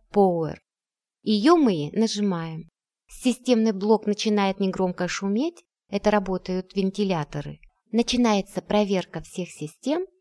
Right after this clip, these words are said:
и загрузка Windows. Через несколько секунд после нажатия кнопки «Power» встроенный динамик системного блока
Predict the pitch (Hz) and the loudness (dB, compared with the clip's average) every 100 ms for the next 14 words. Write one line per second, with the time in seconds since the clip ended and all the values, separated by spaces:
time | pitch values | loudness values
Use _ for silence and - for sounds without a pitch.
0 | _ - 185 175 151 160 277 - - 165 | _ -6 -2 -2 -2 -8 -8 -8 -6 -8
1 | 151 185 175 165 165 - - _ _ _ | -4 -2 -2 -4 -8 -14 -20 _ _ _
2 | _ _ _ - - 247 277 269 262 220 | _ _ _ -8 0 4 4 6 4 4
3 | - 175 190 185 - 220 208 190 175 _ | 0 -6 -4 -4 -2 -4 -2 -4 -4 _
4 | _ - - 214 220 226 220 202 180 180 | _ -2 0 2 4 4 4 0 0 -6
5 | 170 214 180 - 151 - - 330 339 143 | -2 0 0 -2 -8 -4 4 6 6 2
6 | 110 - _ _ _ _ - - - 262 | -4 -18 _ _ _ _ -18 -10 6 10
7 | 277 247 233 214 240 247 214 202 196 - | 10 8 4 2 4 4 4 2 -2 -12
8 | - 220 - 226 208 196 185 190 220 392 | -6 -6 0 0 2 2 2 0 6 6
9 | 415 202 160 | 6 0 0